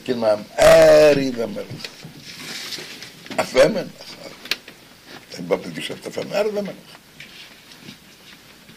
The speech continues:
ער וואר מלך ביי עס. אַ אנדערער סארט מלך. אבער די קענען מיר נישט פארשטיין, ווען מיר אזוי זאגן.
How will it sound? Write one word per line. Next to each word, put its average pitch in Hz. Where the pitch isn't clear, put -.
ער 131
וואר 151
מלך 202
ביי 156
עס. -
אַ 175
אנדערער 196
סארט 139
מלך. 104
אבער 123
די 147
קענען 135
מיר 120
נישט 110
פארשטיין, 104
ווען 95
מיר 95
אזוי 82
זאגן. 80